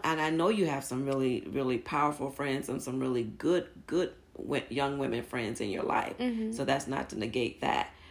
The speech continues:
Speaker 1: But it is to say that you're gonna accumulate more.
Speaker 2: Mm-hmm.
Speaker 1: You're gonna meet more, because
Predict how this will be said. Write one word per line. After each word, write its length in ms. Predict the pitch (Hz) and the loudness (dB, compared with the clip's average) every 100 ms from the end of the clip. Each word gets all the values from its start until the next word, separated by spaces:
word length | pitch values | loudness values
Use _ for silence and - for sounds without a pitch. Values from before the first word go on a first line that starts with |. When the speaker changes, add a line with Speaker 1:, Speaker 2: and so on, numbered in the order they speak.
| - | -6
Speaker 1:
But 120 | 139 135 | 0 2
it 120 | 135 | 4
is 160 | 175 - | 2 0
to 80 | - | -6
say 400 | - 120 117 - - | -2 -2 -2 -6 -10
that 200 | - 123 | -6 0
you're 80 | 165 | 2
gonna 240 | 156 147 143 | 4 4 2
accumulate 600 | - 170 143 131 127 - | 0 0 2 4 4 2
more. 520 | 120 120 123 - - - | 0 0 0 -2 -6 -2
Speaker 2:
Mm-hmm. 340 | 226 220 220 | -2 -2 -2
Speaker 1:
You're 120 | 151 | 0
gonna 160 | 151 139 | 2 2
meet 300 | 135 143 139 | 2 2 2
more, 460 | 131 127 120 - - | 2 4 4 0 -2
because 380 | - 151 135 | -2 2 2